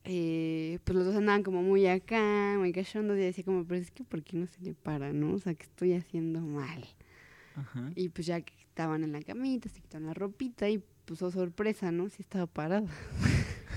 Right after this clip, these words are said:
Speaker 1: <laughs> Hasta se me fue la saliva. Y, pues, la chava se empezó a sentir como muy incómoda, como que intentó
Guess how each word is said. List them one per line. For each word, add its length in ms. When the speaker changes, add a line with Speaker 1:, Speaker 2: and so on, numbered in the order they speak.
Speaker 1:
<laughs> 840
Hasta 320
se 180
me 60
fue 140
la 120
saliva. 420
Y, 720
pues, 260
la 260
chava 300
se 80
empezó 240
a 40
sentir 220
como 220
muy 140
incómoda, 800
como 240
que 100
intentó 560